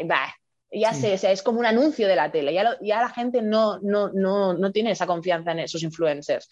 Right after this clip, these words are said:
Speaker 1: Y ahora mismo también te digo, las marcas no tienen los presupuestos que tenían antes, por lo tanto tampoco contratan tanto influencers. Al final,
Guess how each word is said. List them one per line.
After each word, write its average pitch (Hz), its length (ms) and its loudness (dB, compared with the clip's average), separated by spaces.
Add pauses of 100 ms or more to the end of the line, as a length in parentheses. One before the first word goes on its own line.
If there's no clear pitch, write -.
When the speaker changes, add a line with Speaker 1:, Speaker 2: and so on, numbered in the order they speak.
(220)
Speaker 1:
Y 196 120 2
ahora 185 140 4
mismo 214 240 0
también 202 280 0
te 226 100 2
digo, 226 200 2
las 151 220 -2
marcas 208 400 -2 (240)
no 220 180 2
tienen 285 220 2
los - 140 0
presupuestos 165 580 -4
que 165 100 0
tenían 151 300 -2
antes, 143 340 -4
por 156 120 0
lo 151 80 2
tanto 165 200 0
tampoco 202 480 0
contratan 160 460 -2
tanto 160 220 -2
influencers. - 760 -6 (920)
Al 196 140 0
final, 214 300 0